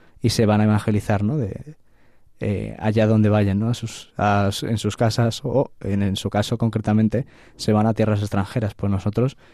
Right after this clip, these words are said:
en nuestras tierras extranjeras, en nuestra universidad, con los compañeros que no aguantamos o que nos cuestan, en el trabajo, con el equipo ese que tenemos que no, no hay modo de, de hablar con ellos, eh,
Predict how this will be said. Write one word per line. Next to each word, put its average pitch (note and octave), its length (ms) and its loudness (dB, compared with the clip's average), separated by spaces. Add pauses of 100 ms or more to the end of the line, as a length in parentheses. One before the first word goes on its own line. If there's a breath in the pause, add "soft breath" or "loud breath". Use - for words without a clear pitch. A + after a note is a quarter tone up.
(160 soft breath)
en A2 120 2
nuestras G#2 320 2
tierras A2+ 220 2
extranjeras, G2+ 560 -2
en G#2+ 60 0
nuestra G2 220 -2
universidad, G2 540 -2
con A2 100 -4
los G2+ 120 -8
compañeros G#2+ 460 0
que A#2 100 0
no G#2+ 60 4
aguantamos G2+ 560 0
o - 20 -6
que G2+ 80 -2
nos G#2 140 -2
cuestan, A2 420 -4 (380 soft breath)
en A2 80 2
el G2+ 140 2
trabajo, G#2 460 2
con G#2 140 2
el G2+ 100 4
equipo G#2 300 0
ese G2+ 220 -2
que G#2+ 80 -4
tenemos G2+ 320 -2
que G#2+ 100 -6
no, G2 300 -4 (460 soft breath)
no A2 80 2
hay A2 100 4
modo G#2 240 4
de, G2+ 320 2
de G2 60 -2
hablar F#2+ 180 -2
con G2 120 0
ellos, A2+ 380 0 (140)
eh, - 140 -10